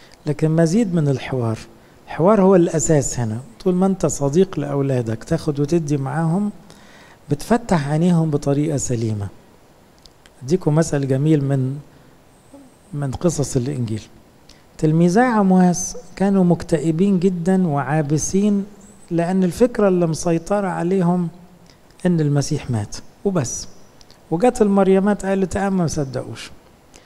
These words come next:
فضل المسيح يحكي، يحكي، يسمع الشكوى، يقول نبوءات ويأكد النبوءات تنطبق عليه. يقول الكتاب كلمة جميلة قوي، يقول إيه؟ "انفتحت أعينهم". في آخر الكلام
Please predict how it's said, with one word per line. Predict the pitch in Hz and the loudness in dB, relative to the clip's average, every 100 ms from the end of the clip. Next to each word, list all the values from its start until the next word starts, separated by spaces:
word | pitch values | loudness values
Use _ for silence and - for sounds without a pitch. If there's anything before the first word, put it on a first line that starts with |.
| _ _ _ | _ _ _
فضل | - 247 233 190 | 0 2 4 4
المسيح | 165 160 147 180 - | 0 -2 -2 -4 -2
يحكي، | 175 - - - 175 175 - - | -4 -4 -12 -2 0 0 -4 -8
يحكي، | 139 - 170 - - 165 165 | -6 -4 -6 -6 -2 -2 0
يسمع | 175 185 - 170 151 | 0 0 0 -4 -2
الشكوى، | 147 - 170 170 170 165 156 | -4 -2 -4 -4 -2 0 2
يقول | 160 180 196 175 | 0 4 4 4
نبوءات | 165 143 151 151 175 170 170 - | 0 2 2 2 0 0 0 -4
ويأكد | 151 156 156 - 185 - 170 | -2 -2 -2 -2 -4 -2 -2
النبوءات | 160 165 156 170 170 | 0 0 0 -2 -2
تنطبق | - 151 - 170 156 - | -4 -4 -2 -2 -2 -4
عليه. | 139 151 165 160 - - - | -4 0 0 -2 -18 -20 -4
يقول | 170 226 202 | 0 4 2
الكتاب | - 160 175 165 | 0 0 -2 0
كلمة | 170 151 139 | 0 0 2
جميلة | 139 156 143 147 | 0 0 0 -2
قوي، | 123 131 | -2 -2
يقول | 151 160 | -2 -2
إيه؟ | 147 143 139 - - - - - | 4 4 4 0 -14 -20 -20 -4
"انفتحت | 151 147 - 196 190 139 - 127 - | 0 0 0 -2 0 -4 -4 -6 -6
أعينهم". | 127 107 107 107 101 98 - _ _ _ _ _ _ - | -6 -4 -4 -4 -6 -8 -12 _ _ _ _ _ _ -14
في | 151 | -6
آخر | 156 - 123 | -4 -2 -4
الكلام | 113 - 110 101 | -6 -10 -10 -10